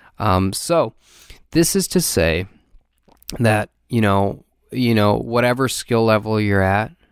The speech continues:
wh-, and wherever you're at in your career and whatever projects you're doing,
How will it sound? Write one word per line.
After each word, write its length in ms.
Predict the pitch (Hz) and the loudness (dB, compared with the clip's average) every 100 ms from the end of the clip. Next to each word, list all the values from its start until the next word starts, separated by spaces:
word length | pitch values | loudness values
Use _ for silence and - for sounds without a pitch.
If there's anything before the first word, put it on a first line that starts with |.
| _ | _
wh-, 160 | 123 120 | -6 -2
and 220 | 113 107 | 0 0
wherever 320 | 107 107 110 | 2 2 2
you're 160 | 107 104 | 0 2
at 120 | 104 | 0
in 60 | 110 | -2
your 140 | 101 | -4
career 500 | - 113 127 127 120 - - - - _ - | -4 -2 2 2 0 -6 -20 -20 -20 _ -6
and 220 | 104 101 | -4 0
whatever 260 | 107 110 107 | 2 0 0
projects 520 | - 107 107 101 - | -2 0 0 -2 -2
you're 80 | 98 | -2
doing, 500 | 107 104 101 101 | 0 0 0 -2